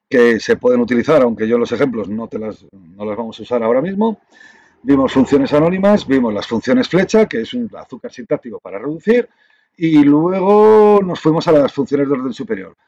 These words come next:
que como son las funciones objetos, pueden ser pasados como argumentos en la llamada a otra función. Vale.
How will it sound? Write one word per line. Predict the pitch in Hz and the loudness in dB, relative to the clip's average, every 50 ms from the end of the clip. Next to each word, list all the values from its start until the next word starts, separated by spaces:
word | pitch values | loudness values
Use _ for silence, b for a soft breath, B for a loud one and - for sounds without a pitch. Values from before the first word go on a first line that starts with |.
| _ _ _ | _ _ _
que | - 120 | -12 -12
como | - - 101 - - | -10 -10 -12 -12 -10
son | - - 123 131 123 113 - | -4 -2 0 0 0 -2 -6
las | - - - - | -12 -18 -20 -20
funciones | _ _ _ _ - 262 - - - _ | _ _ _ _ -16 -16 -16 -16 -20 _
objetos, | - - - - 139 113 - 147 165 - | -20 -18 -10 -8 -8 -6 -6 -6 -8 -8
pueden | _ 135 123 117 117 117 - | _ -12 -10 -10 -10 -12 -6
ser | - 139 131 113 b b b b b b b _ | -4 -2 -2 -2 b b b b b b b _
pasados | - 120 110 - 143 139 143 123 - | -4 -4 -2 2 2 2 2 0 -2
como | - 120 110 107 | -4 -6 -6 -6
argumentos | 98 98 107 110 131 127 - 165 - | -8 -8 -10 -10 -8 -6 -4 -2 0
en | 160 131 | 2 2
la | 107 | 2
llamada | 95 92 101 117 127 143 143 | 0 0 0 0 2 2 2
a | - - 107 104 104 | 2 0 2 2 2
otra | 107 110 107 104 107 104 | 2 0 -2 -4 -6 -10
función. | - 98 92 - - 92 80 - _ _ _ _ _ _ _ _ _ _ | -10 -12 -14 -12 -14 -14 -14 -16 _ _ _ _ _ _ _ _ _ _
Vale. | 117 131 123 90 - | -2 -2 -2 -2 -2